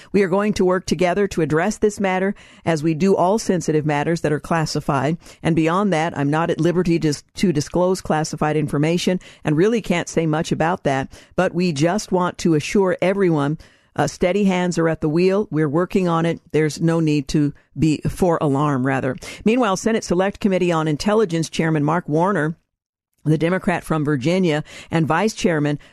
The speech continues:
Marco Rubio, the Republican from Florida, said their, uh, committee has intelligence in questions, uh, and has been rigorously tracking the issue from the start. "We continue to take this matter seriously and are discussing an appropriate response with the administration.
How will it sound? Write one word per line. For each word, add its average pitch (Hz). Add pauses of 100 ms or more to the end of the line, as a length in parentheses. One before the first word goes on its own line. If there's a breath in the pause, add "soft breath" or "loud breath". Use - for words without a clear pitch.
(120)
Marco 175
Rubio, 165
the 160
Republican 151
from 139
Florida, 190
said 165
their, 156
uh, 147
committee 165 (300 loud breath)
has 143
intelligence 170
in 165
questions, 185 (380 soft breath)
uh, 156
and 165
has 165
been 165
rigorously 190
tracking 175
the 151
issue 151
from 151
the 147
start. 170 (260 loud breath)
"We 147
continue 208
to 175
take 196
this 185
matter 170
seriously 202
and 185
are 180
discussing 170
an 156
appropriate 175
response 175
with 165
the 151
administration. 151